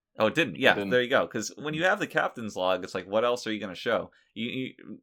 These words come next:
Speaker 2: Right.
Speaker 1: almost never do you actually see Picard recording a captain's log, just talking to himself. Um,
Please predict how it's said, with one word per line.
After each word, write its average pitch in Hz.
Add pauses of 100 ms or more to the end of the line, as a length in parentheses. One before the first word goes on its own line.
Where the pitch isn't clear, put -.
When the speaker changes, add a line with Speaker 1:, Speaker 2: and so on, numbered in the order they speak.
Speaker 2:
Right. 87
Speaker 1:
almost 151
never 123
do 95
you 95
actually 101
see 107
Picard 98
recording 95
a -
captain's -
log, 85
just -
talking -
to 78
himself. 80 (600)
Um, 87